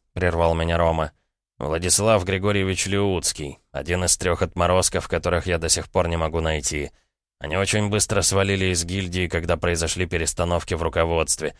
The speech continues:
предварительно умудрившись каким-то образом снять с себя метку гильдии". "Очень опасен, абсолютно без тормозов. Специализируется по массовым убийствам", — коротко проговорил он. "Могу переслать тебе досье на него.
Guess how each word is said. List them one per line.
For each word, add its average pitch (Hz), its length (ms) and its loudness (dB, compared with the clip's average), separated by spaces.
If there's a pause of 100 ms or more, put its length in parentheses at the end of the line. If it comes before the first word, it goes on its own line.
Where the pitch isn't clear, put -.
(300)
предварительно 85 640 0
умудрившись 87 580 0
каким-то 85 400 -2
образом 82 440 2
снять 85 360 -2
с - 80 0
себя 80 260 -2
метку 78 320 -4
гильдии". 76 560 -4 (420)
"Очень 98 360 0
опасен, 92 600 0
абсолютно 82 600 -2
без 80 200 0
тормозов. 78 640 0 (300)
Специализируется 87 1000 0
по 87 140 2
массовым 87 460 2
убийствам", — 85 640 0 (340)
коротко 80 380 2
проговорил 80 560 2
он. 78 220 0 (500)
"Могу 80 260 -4
переслать 90 500 2
тебе 90 200 0
досье 92 380 2
на 78 100 2
него. 71 340 -4